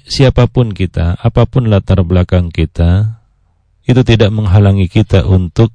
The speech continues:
ikut di dalam ad-da'wah ilallah. Dan kita masuk dalam firman Allah Subhanahu wa taala,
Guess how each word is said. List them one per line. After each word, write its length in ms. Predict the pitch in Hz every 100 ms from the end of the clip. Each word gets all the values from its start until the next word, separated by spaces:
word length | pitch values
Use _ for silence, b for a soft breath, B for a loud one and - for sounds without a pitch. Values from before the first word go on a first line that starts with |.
| -
ikut 360 | 120 - - - _
di 80 | 110
dalam 400 | 92 90 90 92
ad-da'wah 880 | - 85 80 95 - 98 123 131 123
ilallah. 800 | 110 92 87 82 92 117 104 82 _ _ _ _ b b b b b b b b b -
Dan 160 | 98 87
kita 240 | 104 107
masuk 400 | 98 95 - -
dalam 480 | 107 101 98 95 101 120
firman 320 | - 160 156 127
Allah 320 | 120 117 101
Subhanahu 640 | 98 101 87 98 92 85
wa 200 | 98 113 110
taala, 560 | 135 160 143 104 110